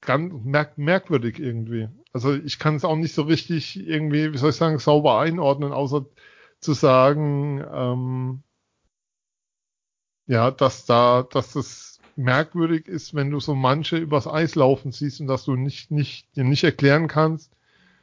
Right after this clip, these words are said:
wie im Verhältnis zum letzten Jahr das manchmal aussieht. Beim, bei manchen vielleicht Alter oder so, aber insgesamt ist es ganz schwierig. Und hinzu kommt, und dann,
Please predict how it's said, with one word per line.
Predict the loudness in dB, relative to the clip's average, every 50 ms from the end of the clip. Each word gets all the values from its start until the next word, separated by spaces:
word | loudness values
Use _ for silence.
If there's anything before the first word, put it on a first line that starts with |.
| _ _ _ _ _ _ _ _ _ _ _
wie | 2 2 2
im | 4 4
Verhältnis | 4 6 6 4 4 0 -4 -2
zum | 0 2
letzten | 2 2 2 0 -2 0 2
Jahr | 4 4
das | 4 2 0
manchmal | 0 -2 -2 -2 -4 -4 -2
aussieht. | -2 -2 -4 -4 -4 -6 -6 -4 -4
Beim, | -4 -4 -4 -6 -8 -6
bei | -4 -2 -2 -2 -2 -2 -4 -6 -8 -10 _ _ _ -4
manchen | -2 -2 -2 -2 -2 -6 -6
vielleicht | -4 2 4 4 4 4 2 2
Alter | 2 4 4 4 6 6
oder | 6 6 6 4
so, | 4 4 4 4
aber | 4 4 2 0
insgesamt | -2 -4 -4 -6 -4 0 0 0 0 -2 -6
ist | -10 -12 -12
es | -10 -4
ganz | -4 -2 -2 -4 -6
schwierig. | -4 -4 -4 -4 -4 -4 -6 -6 -6 _ _ -2
Und | 0 2
hinzu | 2 2 2 0 -2 -2 -2 -2
kommt, | 0 2 4 4 4 4 0 -6 -14 -20 _ -10
und | -4 0
dann, | 0 0 0 0 -4